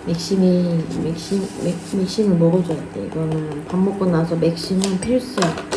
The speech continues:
이거, 이거 먹어야 돼. <laughs> 두 개 먹겠습니다. 두 개. 맥심, 맥심 커피.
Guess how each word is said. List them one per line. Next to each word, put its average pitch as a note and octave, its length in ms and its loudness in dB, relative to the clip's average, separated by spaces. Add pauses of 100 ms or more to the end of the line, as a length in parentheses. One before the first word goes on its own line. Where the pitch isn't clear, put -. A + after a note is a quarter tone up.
(480)
이거, E3 380 0 (2000)
이거 E3+ 220 2
먹어야 E3 360 4
돼. - 140 -8
<laughs> - 80 -12 (2250)
두 G#3 140 2
개 G#3+ 120 12
먹겠습니다. E3 580 4
두 F3+ 260 4
개. E3+ 180 2 (3500)
맥심, E3 800 -2
맥심 F#3 380 -4
커피. - 340 -6